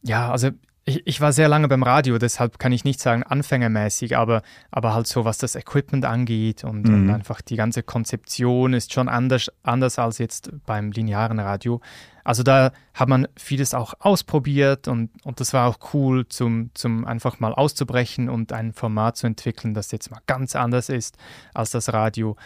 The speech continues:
Speaker 1: Ähm, also das, das war so ein bisschen die, die Aufbruchstimmungsphase. Und ich glaube, in drei Jahren, da werden wir, ähm, möchte ich eigentlich Formate haben, die eben die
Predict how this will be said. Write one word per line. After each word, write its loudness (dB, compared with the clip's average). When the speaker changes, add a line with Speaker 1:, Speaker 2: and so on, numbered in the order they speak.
Speaker 1:
Ähm, 0
also -2
das, 2
das -2
war 4
so 0
ein -4
bisschen -2
die, -2
die -4
Aufbruchstimmungsphase. -2
Und 0
ich 0
glaube, 4
in 2
drei 2
Jahren, 4
da 2
werden 0
wir, -2
ähm, 0
möchte 0
ich -2
eigentlich 0
Formate 0
haben, 0
die -6
eben -2
die -10